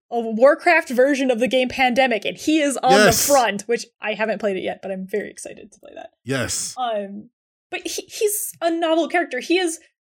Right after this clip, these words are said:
Speaker 1: he is, in my opinion, as recognizable as Sylvanas, right? Like, he is a ni-,
Speaker 2: More so.
Speaker 1: super, he, I mean, yes, like, he's a super iconic character for the franchise.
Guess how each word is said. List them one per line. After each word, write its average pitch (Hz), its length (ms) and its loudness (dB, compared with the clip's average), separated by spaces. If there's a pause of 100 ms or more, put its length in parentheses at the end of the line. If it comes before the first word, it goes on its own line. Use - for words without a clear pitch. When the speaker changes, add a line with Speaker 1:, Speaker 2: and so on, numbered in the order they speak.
(140)
Speaker 1:
he - 180 -2
is, 403 300 -2
in 302 100 -4
my 254 200 2
opinion, 233 680 -6
as 233 140 -8
recognizable 226 760 -4
as 208 140 -8
Sylvanas, - 680 -8 (180)
right? 254 180 -2
Like, 247 160 -4
he 311 220 -2
is 302 260 -2 (240)
a 240 60 -12
ni-, 240 80 -6 (260)
Speaker 2:
More 202 140 2
so. 370 80 2
Speaker 1:
super, 330 340 0
he, 294 400 -10
I 214 140 -8
mean, 214 180 -6
yes, 240 380 2
like, 254 160 -2
he's 339 240 2
a - 80 -4
super 392 480 2
iconic 285 560 -4
character 277 560 -2
for 220 140 -6
the 208 100 -6
franchise. 208 880 -2